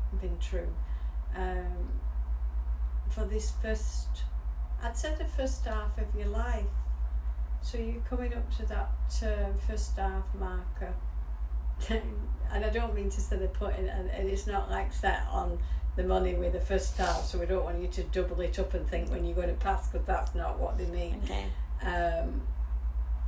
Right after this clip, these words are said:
Speaker 1: and now you've done it, so you've achieved your goal on a soul level, you will have the adventure with your soul connection.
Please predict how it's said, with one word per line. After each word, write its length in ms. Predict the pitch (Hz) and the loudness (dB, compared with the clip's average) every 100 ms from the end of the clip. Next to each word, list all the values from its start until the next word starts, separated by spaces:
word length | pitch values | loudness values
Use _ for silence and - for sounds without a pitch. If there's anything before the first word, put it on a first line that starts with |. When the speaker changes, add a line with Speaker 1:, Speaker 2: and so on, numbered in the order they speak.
| - - - - | 0 0 0 0
Speaker 1:
and 220 | 196 190 - - | 0 0 0 0
now 220 | 190 196 | 2 2
you've 360 | 214 208 196 - | 2 0 0 0
done 220 | 202 208 | 0 0
it, 420 | - - - - - - - - - - - - - - - - | 0 -2 -2 -4 -4 -2 -2 -2 -2 -2 -2 0 0 0 0 0
so 560 | - 202 180 170 - 117 | 0 2 2 2 0 0
you've 200 | 175 196 | 2 2
achieved 640 | 196 - 262 262 240 226 | 0 2 4 4 2 0
your 120 | 214 | -2
goal 400 | 202 214 208 196 | 0 2 2 2
on 120 | 190 185 | 2 0
a 60 | |
soul 380 | - 220 220 214 | 0 2 2 4
level, 480 | 190 - - - - - - - - - - - - - - - 185 | 2 2 0 -2 0 0 0 0 0 0 0 0 0 0 0 0 2
you 240 | 190 190 | 2 2
will 680 | 180 196 196 190 185 175 175 - - - - | 2 2 4 4 2 0 -2 -2 -2 -2 -2
have 200 | 190 - | -2 0
the 140 | 190 | 0
adventure 800 | - - - - 123 - 180 - - - - - - | 0 0 0 0 -2 -2 0 0 0 -2 0 0 0
with 220 | 175 180 | 0 0
your 80 | 165 | 0
soul 720 | - - 185 170 160 - - - - - - | 0 2 2 2 2 0 0 0 0 0 0
connection. 640 | - - - - - - | 0 0 -2 -2 -2 -2